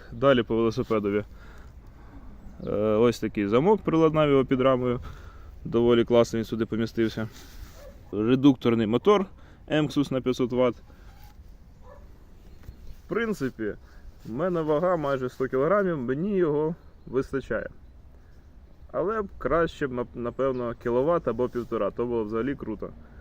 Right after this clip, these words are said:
На горки я допомагаю йому підкручувати педалями,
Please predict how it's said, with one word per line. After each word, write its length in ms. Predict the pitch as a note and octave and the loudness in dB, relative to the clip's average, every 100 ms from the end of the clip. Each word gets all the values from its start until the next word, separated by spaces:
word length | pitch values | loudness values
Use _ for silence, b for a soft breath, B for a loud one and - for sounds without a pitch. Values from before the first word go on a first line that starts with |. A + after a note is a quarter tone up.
| B B - | B B -8
На 340 | A2+ C#3 C#3 - - - | -2 0 0 -4 -18 -12
горки 500 | C3 F3+ G3 - F3 | -2 2 2 2 0
я 160 | D3 C3+ | 4 2
допомагаю 460 | B2+ B2+ B2 B2+ A#2 | 2 -4 -2 0 0
йому 180 | A2+ | -2
підкручувати 800 | G#2+ A#2+ C3 B2 A#2+ - A2+ G#2+ b b - | -6 -2 -2 0 -2 -2 -4 -4 b b -10
педалями, 600 | C#3 G#3 G#3 F#3+ F3+ | -4 0 2 2 0